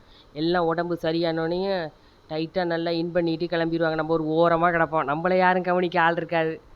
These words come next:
இப்ப அந்த மாதிரி தான் என் கதை ஆயிடுச்சு. நல்லா எல்லாரையும் நல்லா தேத்தி அனுப்பி விட்ட பிறகு நான் படுத்துட்டேன்.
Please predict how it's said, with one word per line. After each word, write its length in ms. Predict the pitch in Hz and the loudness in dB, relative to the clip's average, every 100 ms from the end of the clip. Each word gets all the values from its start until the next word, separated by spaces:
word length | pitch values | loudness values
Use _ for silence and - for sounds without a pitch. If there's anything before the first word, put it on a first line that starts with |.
| - - - - _ _ - | -20 -20 -20 -20 _ _ -2
இப்ப 160 | 185 | 2
அந்த 220 | 165 165 170 | 2 2 0
மாதிரி 220 | 170 175 | 0 2
தான் 100 | 185 | 2
என் 140 | 180 | 2
கதை 220 | 170 165 | 2 4
ஆயிடுச்சு. 440 | 170 170 165 170 160 | 6 4 0 -4 -2
நல்லா 380 | 143 147 156 175 | -2 -2 0 0
எல்லாரையும் 540 | 170 165 160 175 170 | 2 0 2 0 0
நல்லா 180 | 160 170 | 0 -2
தேத்தி 500 | 165 175 170 208 220 170 - - - - | -2 -2 -2 -6 -10 -10 -16 -20 -20 -8
அனுப்பி 300 | 151 175 175 | -6 -2 -2
விட்ட 180 | 170 | 0
பிறகு 380 | 160 170 175 208 | 0 0 0 -2
நான் 240 | 185 170 175 | 0 0 0
படுத்துட்டேன். 460 | 180 175 180 - | -2 -2 -6 -8